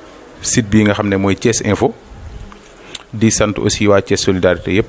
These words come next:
ak, euh, ñi ñu fi nekkal. Di Pam Mbaye suñu frère ak, euh, Habib Diop ak, euh, Assou Thioune, Moustapha Cissé, membre yëpp. Vraiment tey Thiès Solidarité ñëwaat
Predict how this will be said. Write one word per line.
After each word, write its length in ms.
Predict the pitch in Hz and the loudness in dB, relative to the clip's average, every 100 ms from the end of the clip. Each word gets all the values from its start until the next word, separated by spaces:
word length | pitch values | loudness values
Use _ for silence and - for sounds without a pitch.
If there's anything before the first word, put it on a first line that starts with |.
| - - | -6 -6
ak, 160 | 92 - | -4 0
euh, 120 | 92 | 0
ñi 140 | 92 101 | 2 2
ñu 60 | |
fi 140 | 98 95 | 0 0
nekkal. 300 | 90 95 101 - - - - - - - - - | 0 -2 -6 -10 -20 -20 -20 -20 -20 -20 -20 -8
Di 340 | 101 98 95 90 | -2 2 2 2
Pam 200 | 98 95 | 0 0
Mbaye 180 | 92 | -2
suñu 200 | 95 98 90 | -2 -2 -2
frère 260 | 98 104 - | 0 -2 -2
ak, 180 | 95 - | -4 0
euh, 120 | 87 | 0
Habib 300 | 90 90 87 | 0 -2 -2
Diop 160 | 92 110 - - | 0 -2 -4 -6
ak, 200 | 95 - | -6 0
euh, 280 | 92 87 85 - | 0 2 0 -2
Assou 220 | 95 - | -2 -2
Thioune, 440 | - 113 101 98 92 - | 0 2 2 0 -4 -4
Moustapha 340 | - 98 95 | -2 0 0
Cissé, 220 | 90 92 | -2 -4
membre 320 | 95 95 92 95 | -2 0 0 -2
yëpp. 140 | 117 - - - - - - - - - - | -2 -6 -20 -20 -20 -20 -20 -20 -20 -20 -6
Vraiment 340 | 104 120 110 110 | -2 0 0 0
tey 200 | 113 110 113 | 0 0 -2
Thiès 140 | - 143 | 0 -2
Solidarité 560 | - 135 120 110 - | 0 0 0 -2 -2
ñëwaat 240 | 110 113 | 0 0